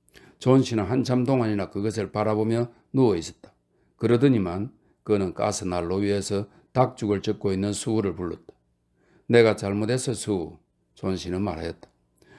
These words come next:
"내가 얼마나 약한 인간이었나를 보여주기 위하여 그 무엇이 저 마지막 잎새를 그대로 있게 한 거야. 죽기를 원하는 건 죄야. 죽을 좀 갖다 줘. 그리고 내 옆에 베개를 쌓아줘.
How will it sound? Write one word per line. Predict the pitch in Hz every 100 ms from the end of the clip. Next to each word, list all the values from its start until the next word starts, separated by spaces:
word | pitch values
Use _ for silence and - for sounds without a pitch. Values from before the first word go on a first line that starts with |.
| - -
"내가 | 120 110
얼마나 | 104 110 117 117
약한 | 120 123 123 123
인간이었나를 | 110 107 110 107 107 98 95 85
보여주기 | 98 120 98 101 92
위하여 | 92 92 107 107 - - _
그 | -
무엇이 | - 113 135 113 98 87
저 | 98
마지막 | 95 90 95 110 113
잎새를 | 113 - 104 90
그대로 | 98 98 104 104
있게 | - 98
한 | 85
거야. | 87 95 85 _ _ _ _ - _
죽기를 | - 143 135 107 101
원하는 | 98 101 107 104
건 | 104
죄야. | - 87 98 95 - _ _ _
죽을 | - 127 123 117
좀 | 107
갖다 | 92 95 104
줘. | 90 95 87 _ _ _ _
그리고 | 110 101 98
내 | 92 107
옆에 | 110 98
베개를 | 104 110 113 104
쌓아줘. | - 113 90 92 92